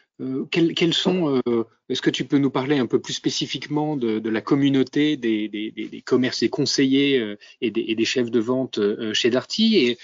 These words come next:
et quels sont les grands enjeux de, d'animation, euh, de cette, de cette communauté qui est, qui est très variée, très diverse, avec, euh, des jeunes, des un peu moins jeunes, euh, euh, des profils qui ont, euh,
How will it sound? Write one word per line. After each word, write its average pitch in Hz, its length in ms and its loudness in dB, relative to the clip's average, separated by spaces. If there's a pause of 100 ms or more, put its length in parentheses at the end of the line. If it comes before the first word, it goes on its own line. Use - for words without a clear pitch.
(240)
et 117 80 0
quels 117 160 0
sont - 160 -2
les 120 80 4
grands 113 260 2
enjeux 120 340 4
de, 113 140 2
d'animation, 123 1040 0
euh, 107 160 -4 (220)
de 107 80 -2
cette, 120 320 -4
de 104 180 -2
cette - 220 -6
communauté 120 680 2
qui 117 240 -2
est, 104 160 -4
qui - 120 -8
est - 40 -2
très - 180 -4
variée, 123 380 0
très 127 220 -8
diverse, 160 580 -2
avec, 110 340 -8 (400)
euh, 104 120 -6
des 123 160 6
jeunes, 156 420 4
des 113 160 0
un 107 80 0
peu 104 140 -2
moins 131 180 -2
jeunes, 160 480 2
euh, 117 260 -2 (360)
euh, 120 160 -12
des 110 80 -4
profils 120 580 0
qui - 140 -8
ont, 107 180 -6
euh, 98 80 -10